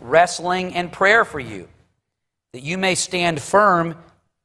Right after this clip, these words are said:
in all the will of God, mature and fully assured." Look at verse thirteen.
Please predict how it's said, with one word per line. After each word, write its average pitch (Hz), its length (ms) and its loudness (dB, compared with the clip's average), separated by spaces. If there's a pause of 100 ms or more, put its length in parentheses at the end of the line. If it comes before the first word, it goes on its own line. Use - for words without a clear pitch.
(120)
in 131 100 -6
all 151 300 4
the 165 60 0
will 156 200 0
of 143 120 -2
God, 131 320 4
mature 135 300 -2
and 139 120 -4
fully 131 340 -4
assured." 117 460 0 (180)
Look 156 140 -2
at 180 60 0
verse 170 180 4
thirteen. 147 420 0